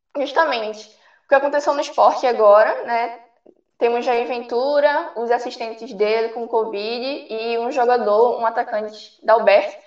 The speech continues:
que ele veio, é, do Juventude, é, nós, nós contratamos um, um atacante do Juventude, né? <laughs> Pra você ver a situação. Enfim, é, só eles foram diagnosticados com covid.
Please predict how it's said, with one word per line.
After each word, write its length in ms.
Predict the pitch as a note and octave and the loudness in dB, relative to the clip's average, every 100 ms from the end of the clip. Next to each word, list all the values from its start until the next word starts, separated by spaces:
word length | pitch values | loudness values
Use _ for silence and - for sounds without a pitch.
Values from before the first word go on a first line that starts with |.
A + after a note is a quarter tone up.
| - - _ | -20 -20 _
que 80 | - | 4
ele 100 | A#3 | 4
veio, 440 | B3 A#3 - - | 4 0 -2 4
é, 140 | G#3+ A3+ | 6 6
do 80 | C#4+ | 2
Juventude, 960 | B3 C4+ F#4 - B3+ A#3+ A#3 C4+ C4 C4 | 0 0 -2 -4 -8 -6 -6 -8 -8 -4
é, 160 | A#3 | -2
nós, 320 | G#3+ B3 - | -2 -2 -2
nós 180 | A#3 B3 | 0 -2
contratamos 460 | C4 C#4+ C#4 B3+ C4 | -2 -6 -2 -2 0
um, 580 | C4 A#3+ A#3 A#3 B3+ B3+ | -2 -4 -8 -8 -8 0
um 60 | |
atacante 420 | B3+ C4+ C4+ B3+ | 2 2 0 -2
do 160 | C4 C4 | -2 -4
Juventude, 680 | D#4+ C#4+ G4+ - G3+ G3+ G3+ | 0 0 0 -2 -4 -2 -2
né? 280 | G3+ D4+ - _ _ - | -4 -6 -12 _ _ -10
<laughs> 380 | - A#3 A#3+ - _ | -2 -2 -4 -16 _
Pra 160 | - B3+ | 2 4
você 140 | B3+ | 4
ver 180 | C4 G#3+ | 4 6
a 60 | G3+ | 4
situação. 520 | G#3 A#3+ A#3+ A#3 - - - - - - | 4 2 2 -4 -14 -16 -20 -18 -18 -6
Enfim, 420 | C4 D4+ C#4+ G3 - | -4 -2 -6 -8 -2
é, 140 | G3+ | -2
só 240 | - E4+ | 4 6
eles 640 | D#4 B3+ D4+ B4 - - - | 8 8 6 2 0 -12 -4
foram 600 | B3 A#3 A#3+ B3+ B3 B3 | 2 4 4 0 -2 0
diagnosticados 580 | B3 B3+ B3 B3 A#3+ A#3+ | 0 0 -4 -6 -8 -8
com 100 | A#3+ | -10
covid. 580 | B3 A#3 C#4+ G#3+ A#3+ | -4 -4 -6 -12 -14